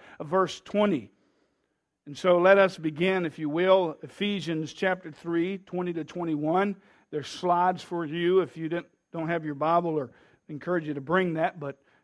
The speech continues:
they're there to help you if, if you, if you need them.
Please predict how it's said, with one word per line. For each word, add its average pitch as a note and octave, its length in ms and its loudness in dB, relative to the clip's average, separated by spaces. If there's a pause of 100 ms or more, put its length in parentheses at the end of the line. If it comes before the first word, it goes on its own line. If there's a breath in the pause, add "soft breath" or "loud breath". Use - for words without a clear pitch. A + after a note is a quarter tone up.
(100)
they're D3+ 160 -6
there F3+ 340 2
to E3 260 -12
help F3+ 300 0
you F#3 160 0
if, - 260 -6
if C3 200 -16
you, D3 100 -10
if - 680 -20
you D3 80 -10
need D#3 280 -2
them. A2 260 -10